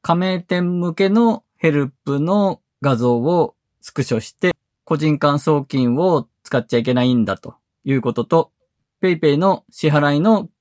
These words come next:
キューアールコードをエスエヌエスなどネットに載せるのはいけないよという内容をツイートしてたんですね。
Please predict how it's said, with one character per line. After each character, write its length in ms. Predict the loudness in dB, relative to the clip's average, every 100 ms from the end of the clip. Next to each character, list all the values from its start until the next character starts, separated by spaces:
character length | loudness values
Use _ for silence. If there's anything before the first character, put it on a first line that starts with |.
| -4
キ 120 | 0
ュ 80 | 2
ー 40 |
ア 40 | 2
ー 40 |
ル 120 | 0
コ 200 | -2 -2
ー 40 | 0
ド 160 | 0
を 260 | 2 0 0 _ _ _ _ -4
エ 100 | -4
ス 160 | 0 0
エ 140 | 0
ヌ 140 | 0
エ 140 | 0 -2
ス 220 | -2 0
な 200 | 0 0
ど 380 | 0 0 0 -2
ネ 120 | -4 -4
ッ 100 | -4 -4
ト 120 | -2
に 340 | 0 -2 -4 _ -6
載 120 | -4 -2
せ 180 | 0
る 140 | 0 0
の 200 | 0 0
は 280 | 0 0 -4 _ _ _ _ _
い 80 | -4
け 120 | -2
な 120 | 0
い 80 | 0
よ 100 | -2
と 140 | -6 -16 _ _ _ _ _ _
い 80 | 0
う 140 | 0 2
内 300 | 0 0 0
容 200 | 0 0
を 240 | 0 -2 _ -8
ツ 140 | -2
イ 120 | 0 0
ー 80 |
ト 340 | 0 0 0 -6
し 80 | -10
て 100 | -8
た 140 | -8
ん 80 | -10
で 60 | -12
す 120 | -6
ね。 200 | -6 -6